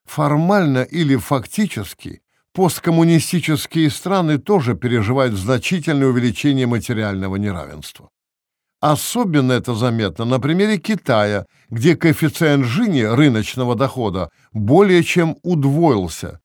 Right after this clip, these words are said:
с нуля целых двадцати трёх сотых в тысяча девятьсот восемьдесят четвёртом году до примерно нуля целых пятидесяти пяти сотых в две тысячи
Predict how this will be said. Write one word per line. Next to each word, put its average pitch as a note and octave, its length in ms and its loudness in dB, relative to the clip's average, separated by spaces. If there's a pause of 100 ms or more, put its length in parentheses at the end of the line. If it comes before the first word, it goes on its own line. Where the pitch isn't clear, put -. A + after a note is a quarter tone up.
(180)
с - 160 -8
нуля E3 280 4
целых B2+ 440 0
двадцати C3 520 0
трёх C#3+ 360 2
сотых A#2 520 -4 (160)
в - 100 -20
тысяча B2+ 460 0
девятьсот A#2 520 -4
восемьдесят A2 540 -6
четвёртом D#3+ 600 -6
году F#3+ 400 -2 (560)
до D3 200 0
примерно E3 720 2 (160)
нуля D#3 360 4
целых D3 480 0
пятидесяти C3 600 0
пяти A#2+ 420 -2
сотых E3+ 500 -4 (200)
в A2+ 100 -6
две C3 200 4
тысячи D#3 680 0